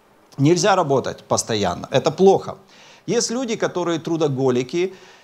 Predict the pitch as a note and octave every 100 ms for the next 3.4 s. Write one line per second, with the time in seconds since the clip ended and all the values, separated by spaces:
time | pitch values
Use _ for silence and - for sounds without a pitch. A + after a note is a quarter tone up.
0 | - F#3 A3 A3+ G#3+ - F#3 - F#3+ F#3+
1 | F3+ F#3+ E3+ E3 D3+ C#3+ D3 - G3+ F3+
2 | - - - - - C#3+ B2+ D#3+ D#3 E3+
3 | E3+ D#3 D3